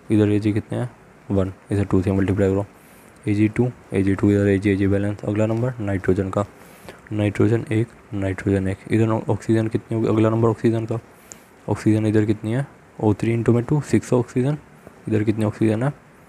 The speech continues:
ओ three into में टू, क्योंकि बारह उल्टा है ना, तो nitrogen भी दो, oxygen तीन into में टू, सिक्स। तो oxygen कितनी हो गई? सिक्स हो। तो देखो, सब balance है। जेड एन कितने हैं? वन, वन।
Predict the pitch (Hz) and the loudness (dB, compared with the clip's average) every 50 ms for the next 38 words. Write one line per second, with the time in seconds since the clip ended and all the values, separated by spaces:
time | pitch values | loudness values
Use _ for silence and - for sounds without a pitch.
0 | - - - - - - 110 101 - - 107 107 104 101 - 110 113 110 117 127 | -20 -20 -20 -12 -4 -2 -2 -2 0 0 0 0 0 2 2 2 2 0 0 -2
1 | 170 156 - - - - - - 104 110 107 104 107 104 110 110 107 104 - 110 | -2 -4 -4 -6 -14 -8 -4 -2 0 2 2 4 4 4 4 4 2 2 2 2
2 | 107 110 120 131 143 139 147 127 110 107 104 101 - 107 104 110 113 117 131 139 | 2 0 0 -2 -2 -2 -2 -2 0 -2 -2 -2 0 0 0 0 2 2 2 2
3 | 147 123 104 101 - - 107 107 117 127 - - - 107 104 104 104 - 104 107 | 4 2 2 0 -2 -4 -4 -4 -4 -6 -6 -6 -4 -4 -2 -2 -2 -2 -2 -2
4 | 104 101 113 107 104 - 131 123 - - - - - - - - - - - - | 0 0 -2 -2 0 -2 -4 -6 -6 -10 -20 -20 -20 -20 -20 -20 -20 -20 -20 -6
5 | - 104 98 - - 107 101 98 95 - 92 - - 98 98 104 104 98 - 101 | -4 -4 -4 -2 -2 -2 -2 -2 -4 -6 -6 -4 -2 -2 0 2 2 2 0 -2
6 | - - 110 104 - - - - - - - - - - - 104 98 101 95 101 | -2 -4 -6 -6 -6 -10 -18 -20 -20 -20 -20 -20 -8 -2 0 2 2 2 2 2
7 | 92 - 104 107 104 104 104 101 104 104 101 104 104 - 107 104 101 - - 101 | 2 2 2 2 2 0 0 0 0 0 0 -2 -4 -4 -6 -6 -6 -6 -2 0
8 | 104 101 101 107 107 107 - 107 - - 110 113 110 110 101 104 110 113 110 - | 0 0 0 0 -2 -2 -2 -4 -4 -4 -4 -4 -2 0 0 0 0 0 -4 -6
9 | - 107 101 95 95 | -6 -4 -2 -2 -2